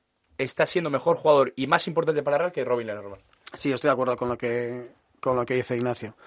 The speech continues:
Speaker 2: Para mí Zubimendi, vamos, ya lo he dicho antes y, y lo vuelvo a repetir. Eh, Lenormand, está Zubeldia, está Pacheco, está John Martín,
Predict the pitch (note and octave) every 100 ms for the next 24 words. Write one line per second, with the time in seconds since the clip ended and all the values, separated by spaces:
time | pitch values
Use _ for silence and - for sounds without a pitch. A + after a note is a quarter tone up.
0 | - - - C#3 D#3 D3+ C#3+ D3+ D#3+ D3+
1 | C#3+ A#2+ B2+ C3+ B2+ B2+ B2 B2 - D#3
2 | D3+ A3 A#3 - E3 C#3 C#3 D3+ C3+ C#3
3 | C#3 D3 D#3 C3+ B2 D#3 - - - -
4 | - - - _ - D3+ C#3+ C#3+ C#3 C#3
5 | C#3 C#3 E3 G3+ E3 C3+ _ _ _ -
6 | F2 B2+ - D#3 F3+ F#3 G3+ G3+ _ -
7 | - C#3+ C#3 F3+ D#3+ C#3+ D#3+ F#3 F3 D3
8 | F3 F#3+ C4